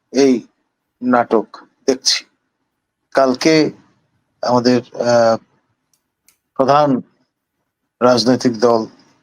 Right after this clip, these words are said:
বিএনপি কে তিনি আমন্ত্রণ জানিয়েছেন, আহ, দেখা করবার জন্যে সন্ধ্যা সাতটায়।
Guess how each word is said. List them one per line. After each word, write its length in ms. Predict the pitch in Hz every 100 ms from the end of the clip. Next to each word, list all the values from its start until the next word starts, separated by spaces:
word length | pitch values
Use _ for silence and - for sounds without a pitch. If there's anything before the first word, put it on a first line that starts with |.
| _ _ -
বিএনপি 480 | 151 143 131 139
কে 240 | 131 131 110 - _ _ _ _ _ _ -
তিনি 240 | - 120 113 -
আমন্ত্রণ 460 | 113 110 120 117
জানিয়েছেন, 580 | 117 120 131 135 - 165 175 - - - - _ _ 123
আহ, 280 | 117 110
দেখা 200 | 107 117
করবার 340 | 117 127 123 127
জন্যে 400 | 123 127 143 180 - _ _
সন্ধ্যা 500 | - - - 131 110
সাতটায়। 560 | 101 143 143 - 165